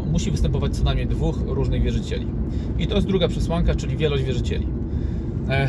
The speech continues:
trzeci warunek, który jest, e, najczęstszą przeszkodą w ogłoszeniu upadłości przez, e, mikroprzedsiębiorcę, jest majątek odpowiedniej wartości, który wystarczy na koszty postępowania upadłościowego i częściową spłatę wierzycieli.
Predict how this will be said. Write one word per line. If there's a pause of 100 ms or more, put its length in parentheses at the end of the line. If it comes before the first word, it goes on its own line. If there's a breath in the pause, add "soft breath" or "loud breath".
(120)
trzeci
warunek,
który
jest,
e, (200)
najczęstszą
przeszkodą (920)
w
ogłoszeniu
upadłości
przez,
e,
mikroprzedsiębiorcę, (440 loud breath)
jest
majątek
odpowiedniej
wartości,
który
wystarczy
na
koszty
postępowania
upadłościowego
i
częściową
spłatę
wierzycieli.